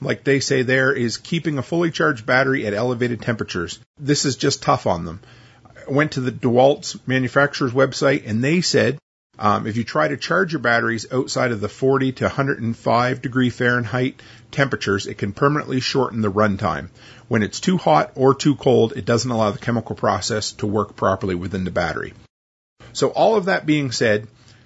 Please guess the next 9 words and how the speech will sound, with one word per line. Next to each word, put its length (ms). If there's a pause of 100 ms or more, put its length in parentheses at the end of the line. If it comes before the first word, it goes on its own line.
(720)
you're 120
probably 420
gonna 220
see 340
a 120
twenty 360
to 80
twenty-five 500
percent 380